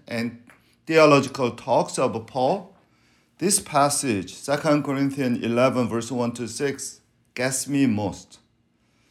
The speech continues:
This is the most intense and personal charge of Paul. Here, Paul compares himself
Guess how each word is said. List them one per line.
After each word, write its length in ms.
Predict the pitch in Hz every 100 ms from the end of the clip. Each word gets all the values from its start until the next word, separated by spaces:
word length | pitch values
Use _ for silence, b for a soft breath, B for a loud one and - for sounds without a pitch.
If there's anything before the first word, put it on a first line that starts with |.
| _ _
This 180 | - 139
is 120 | 160 151
the 80 |
most 300 | 135 135 135
intense 500 | 143 127 127 151 165
and 180 | 160 127
personal 480 | 131 151 143 139 127
charge 340 | - 135 131 123
of 260 | 110 107
Paul. 400 | - 135 113 92
Here, 220 | 104 156 147
Paul 440 | - 170 170 156
compares 520 | 156 131 - 151 156
himself 540 | 139 117 - 131 180